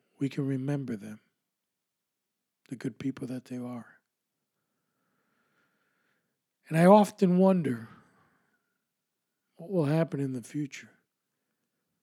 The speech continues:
when the new guy comes in and nobody in the agency knows who the guy on the wall is. Will that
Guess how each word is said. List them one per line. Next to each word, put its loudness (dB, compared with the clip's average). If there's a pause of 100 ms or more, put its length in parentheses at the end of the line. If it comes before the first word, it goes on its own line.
(680)
when -10
the -4
new 2
guy -6
comes -8
in -8 (1040)
and -12
nobody 0
in -4
the -2
agency -6
knows -8
who -6
the -6
guy -6
on -4
the -6
wall -4
is. -12 (2750)
Will -2
that -2